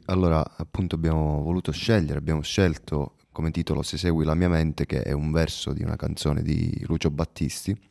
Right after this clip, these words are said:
La collina dei ciliegi, e abbiamo voluto mettere questo titolo proprio perché per noi è esplicativo di cos'è questa rubrica, cioè spiegare, cercare di portarvi e portare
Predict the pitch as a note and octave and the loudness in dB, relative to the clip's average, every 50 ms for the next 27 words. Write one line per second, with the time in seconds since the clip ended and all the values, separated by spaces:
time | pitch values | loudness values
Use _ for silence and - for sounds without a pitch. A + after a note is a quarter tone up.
0 | _ _ - D#2 D2+ - - E2 D#2+ D2+ D2+ D2+ D2 - F2 E2+ D2 C#2+ - - | _ _ -8 -6 -4 -2 0 0 2 2 2 0 0 0 0 0 0 0 -2 -4
1 | - - F#2+ - - - - - - - - - _ _ _ _ _ _ _ _ | -4 -6 -6 -6 -8 -14 -20 -20 -20 -20 -20 -20 _ _ _ _ _ _ _ _
2 | _ _ - - - - - - - - - - G#2+ G#2 G2 F#2+ F#2+ - - - | _ _ -20 -20 -20 -20 -20 -20 -20 -20 -8 0 2 4 4 4 4 0 -4 -6
3 | F#2+ F#2+ G2 A2 A2 G#2+ G2 F#2+ - - _ - - G#2 A2+ A2+ - G2 F#2+ F#2+ | -2 2 4 4 6 6 4 4 2 0 _ -2 0 2 2 2 2 2 2 2
4 | F2+ - E2+ E2 - E2+ - - - F2+ - G#2+ G#2 - G2 E2+ D#2+ - G2 F#2 | 0 0 -4 -4 -4 -4 -6 -4 -4 -2 -2 -2 0 2 2 2 2 2 2 2
5 | F2 E2 - - - - - - - F2+ F#2+ G2 - - - F2+ E2 - F2 E2+ | 2 0 0 -4 -8 -8 -8 -4 -2 0 0 0 -2 -4 -6 -6 -4 -2 0 0
6 | F2 F2+ F2+ F#2 F#2 D#2+ - - C#2+ D#2 - - D#2+ - - - F2+ F2+ - F2 | 2 2 2 2 2 0 0 -2 -2 -2 -2 -2 -4 -8 -8 -4 -4 -2 0 0
7 | E2 - F#2+ F#2+ F#2 - F2 D#2+ E2 E2 - _ _ _ _ _ _ - - G2 | -2 0 -2 -2 0 0 -2 -2 -2 -4 -6 _ _ _ _ _ _ -6 -6 -2
8 | - F#2+ F2+ - - D#2+ - - D#2+ D#2+ D2+ D2 - D#2 D2+ C#2 - D2 - - | 0 0 -2 0 -2 -6 -4 -2 -2 -2 -4 -4 -2 -4 -2 -2 -4 -6 -6 -4
9 | - - F2 F2 F2+ - - - - - - - - - - - - - - G#2+ | -2 0 2 2 2 0 -2 -8 -18 -18 -18 -20 -20 -14 -12 -12 -8 0 2 4
10 | G2+ F2+ G#2 G#2 G2+ G2 G2+ G#2 G2+ G2 - - F#2+ F2+ - - A#2 A#2 G2+ E2+ | 4 6 6 6 6 6 4 4 2 0 -2 0 -2 -2 0 2 0 2 2 0
11 | F2+ - - - - _ - G#2 G#2 F2+ D#2+ D2+ - E2+ - E2 E2 F2 - _ | -2 -2 -2 -4 -4 _ 0 0 2 2 2 0 -2 -4 -8 -8 -8 -8 -10 _
12 | - F#2 F2+ F2 - - - - - E2+ - - - A#2 A2+ F#2+ D#2+ D2 D2+ D2 | -4 -2 0 0 0 -2 -6 -10 -8 -8 -6 -2 0 2 2 4 2 2 -2 -4
13 | - _ | -8 _